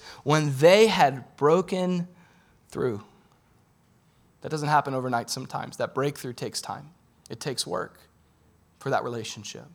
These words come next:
"When they broke through, they let down the bed on which the paralytic was lying." And we saw the account where Jesus forgives their sins, and, or his sins. And then,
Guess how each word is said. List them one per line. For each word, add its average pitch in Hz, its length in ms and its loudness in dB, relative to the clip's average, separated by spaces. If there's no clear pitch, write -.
"When 147 200 -4
they 156 120 2
broke 151 460 10
through, 190 540 4
they 151 100 4
let 165 180 6
down 160 220 6
the 139 80 0
bed 147 220 6
on 139 80 2
which 139 160 0
the 135 80 -6
paralytic 139 640 -2
was 123 180 0
lying." 123 480 -2
And 123 80 -10
we 139 100 -4
saw 139 240 4
the 135 120 -4
account 131 340 -4
where 139 80 -4
Jesus 131 400 -8
forgives 131 460 -4
their 127 160 -4
sins, 139 540 -2
and, 131 160 -10
or 123 80 -2
his 143 200 2
sins. 143 400 0
And 151 300 -4
then, 180 300 2